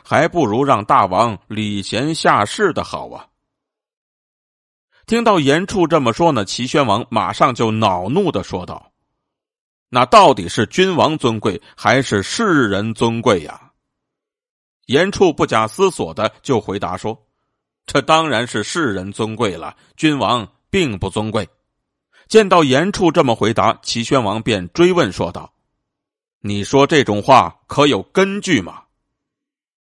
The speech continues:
严处呢，仍然是神态自若地回答说：当然有了。从前秦国进攻齐国的时候，秦王曾经下过一道命令，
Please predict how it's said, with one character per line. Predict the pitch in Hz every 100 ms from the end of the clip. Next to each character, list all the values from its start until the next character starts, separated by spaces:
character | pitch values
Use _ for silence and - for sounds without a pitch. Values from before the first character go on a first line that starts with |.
| _ _ _
严 | 123 170
处 | 208 -
呢， | 165 123 - -
仍 | 135
然 | 147 147
是 | - 123 104
神 | - 117 160
态 | - 156 113
自 | 98 180
若 | 170 208 143
地 | 98 82 _
回 | _ - 107
答 | 87 82
说： | 101 110 _ _ _ _ _ _ -
当 | - 135 156
然 | 120 104
有 | 113 76
了。 | 85 110 - _ _ _ _ _ _ _ _ _ _ _
从 | 135 175
前 | 156 156
秦 | 165 131 160
国 | 147 120 123
进 | 123 107
攻 | 123 123
齐 | 117 - 117
国 | 143 98
的 | 104
时 | - 90
候， | - 76 - _ _ -
秦 | - 151
王 | 139 147
曾 | - 123
经 | 139 147 -
下 | - 170 104
过 | 95 90
一 | 85
道 | 131 139
命 | 131 220 151
令， | 98 95